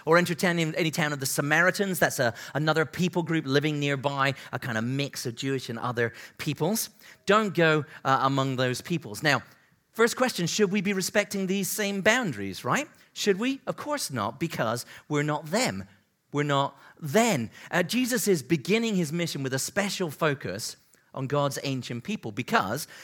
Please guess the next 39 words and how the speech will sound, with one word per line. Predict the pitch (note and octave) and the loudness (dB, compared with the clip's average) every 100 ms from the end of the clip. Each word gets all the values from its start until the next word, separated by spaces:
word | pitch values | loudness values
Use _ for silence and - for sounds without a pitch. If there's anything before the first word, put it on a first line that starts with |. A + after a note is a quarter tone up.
| - | -12
because | - G3+ | -6 -4
that | A3 | -2
was | G#3+ | -4
God's | G#3 A3+ - | -4 -6 -8
promise | - A#3+ C#4 C3 | -8 -6 -4 -4
to | - | -6
them, | A#2+ E2+ - - - | -6 -8 -10 -18 -6
to | F3+ | 0
their | F#3+ A3 | 0 0
ancient | G#3 G#3 F#3+ | -2 -2 -4
forefathers, | - G3 G3 F3 C#3+ B2+ | -4 -4 -2 -2 -2 -4
Abraham, | D3 F#3+ E3+ D#3+ D#3 C#3 - - D#3+ | -2 -2 -2 -4 -2 -2 -4 -10 -4
Isaac, | F3+ E3 D3 - - - | -2 0 -2 -6 -14 -8
and | C3 C3 B2+ D#3 | -4 -2 -4 -8
Jacob. | A#2+ E3+ F3 C3 E2 - _ _ _ _ _ _ - | -6 -4 -4 -6 -8 -10 _ _ _ _ _ _ 0
That | F3 D#3+ | 0 4
phase | G3+ F#3+ | 4 4
of | D3+ | 2
the | D#3 | 2
mission | F3+ F#3 - G2 G3+ - _ _ _ _ - | 2 0 -2 -2 -4 -10 _ _ _ _ -8
is | B2 | 0
where | D#3 D3 | 2 2
this | C#3 | 0
passage | - C#3+ C3+ D3 | -4 -4 -4 -6
sits | - E3+ C#3 - | -4 -6 -4 -2
in | C#3+ | 0
the | C3+ | 0
big | B2+ C3+ A#2+ | 0 0 -2
story. | - A3 E3 B2+ | -2 0 0 0
That's | D#3+ D3+ - | 2 0 2
where | D3+ C3+ - - | 2 2 0 -4
this | D3+ - | -4 -2
restriction | C#3 - G3 - D3 | -6 -2 -2 0 0
belongs | C#3+ D#3 F3 B2+ C#3 | 2 4 4 0 -2
in | C#3 | -2
the | |
big | C3 C#3 | -2 -2
story. | - - E3+ C3+ | -2 0 0 2
But | E3 | 0